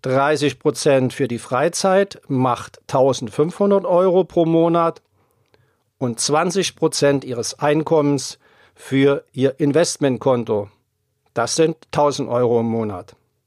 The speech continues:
Bei einer angenommenen Rendite auf dem Investmentkonto von durchschnittlich nur fünf Prozent im Jahr werden so aus den auf sieben Jahre investierten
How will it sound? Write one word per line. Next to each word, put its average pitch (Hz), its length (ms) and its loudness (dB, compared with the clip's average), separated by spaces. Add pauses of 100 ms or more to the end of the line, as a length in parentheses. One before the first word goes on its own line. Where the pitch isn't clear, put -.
(1160)
Bei 143 100 -2
einer 175 300 0
angenommenen 196 760 2
Rendite 165 680 0
auf 135 220 -2
dem 143 180 -2
Investmentkonto 139 1080 -2
von 131 420 -2
durchschnittlich 190 840 0
nur 147 240 2
fünf 175 360 -6
Prozent 156 600 -2
im 127 220 -4
Jahr 147 400 -2 (1000)
werden 147 320 0
so 156 360 2
aus 151 340 -2
den 180 340 2
auf 147 280 -2
sieben 196 560 0
Jahre 151 460 0
investierten 175 1000 -2